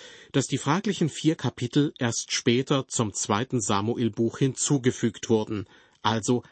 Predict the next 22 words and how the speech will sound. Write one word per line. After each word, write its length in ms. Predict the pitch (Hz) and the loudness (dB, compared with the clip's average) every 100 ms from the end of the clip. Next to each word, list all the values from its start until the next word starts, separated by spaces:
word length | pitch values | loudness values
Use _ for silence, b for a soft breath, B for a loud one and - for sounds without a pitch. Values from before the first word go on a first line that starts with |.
| B | B
ein 180 | 131 127 | 0 2
Nachtrag 580 | 123 120 - - 104 - | 0 -2 -6 -2 -2 0
sind. 380 | - 92 - - _ _ _ _ _ | -2 -2 -6 -20 _ _ _ _ _
Ob 140 | 101 | -4
das 280 | - 101 - | 0 -2 2
wirklich 360 | 139 165 113 - | 0 2 -4 -8
zutreffend 560 | - 104 139 127 135 | -4 -2 0 -2 -2
ist, 240 | - 139 - B B | -2 -2 -2 B B
kann 220 | - 131 - | 0 0 0
ich 220 | 127 - | -6 -4
nicht 180 | 127 - | -4 0
beurteilen. 680 | 147 156 147 - 92 87 143 _ B B B B | 0 0 -2 -2 -4 -4 -10 _ B B B B
Auf 220 | 131 120 | 0 0
jeden 260 | 160 196 202 | -2 -2 -2
Fall 320 | 127 127 - | 0 0 0
endet 520 | 131 131 147 156 - | -2 0 0 -2 -4
die 80 | 110 | -4
fortlaufende 720 | 98 - 135 - 127 - 123 110 | -2 0 2 2 0 0 0 0
Berichterstattung 1000 | 110 107 135 - 135 - 143 - 151 147 | 0 -2 -4 -2 -2 0 0 2 -2 0
über 200 | 120 113 | -2 -2
Davids 560 | 101 104 107 107 - - | 0 0 0 -2 -4 -2
Königtum 720 | - 117 143 - - 165 | 0 2 0 0 2 2